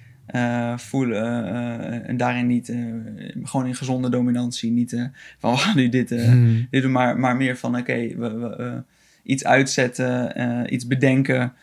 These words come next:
Speaker 1: voor je partner, eh, en daar, eh, en dat helemaal faciliteren."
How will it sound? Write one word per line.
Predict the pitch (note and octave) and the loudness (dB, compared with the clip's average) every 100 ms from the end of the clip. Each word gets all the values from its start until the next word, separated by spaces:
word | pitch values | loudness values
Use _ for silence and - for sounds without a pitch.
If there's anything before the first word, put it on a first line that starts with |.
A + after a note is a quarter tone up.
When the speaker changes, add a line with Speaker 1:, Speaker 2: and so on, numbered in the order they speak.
| _ | _
Speaker 1:
voor | - - B2 | -10 0 4
je | A#2+ A#2+ | 4 4
partner, | B2+ B2+ A#2+ A#2+ A#2 B2 _ - _ | 6 6 4 2 2 -2 _ -20 _
eh, | - B2 B2 - | -4 -2 -2 -2
en | B2+ | 0
daar, | B2 A#2+ B2 | 2 2 2
eh, | A#2+ A#2+ A#2+ B2+ - | 0 -2 -4 -6 -4
en | B2+ | -2
dat | B2 | 0
helemaal | C3+ B2 | 2 0
faciliteren." | B2 B2 - B2 B2 C3 C#3 C#3+ C#3 | 0 -4 -2 -4 -2 0 2 0 -4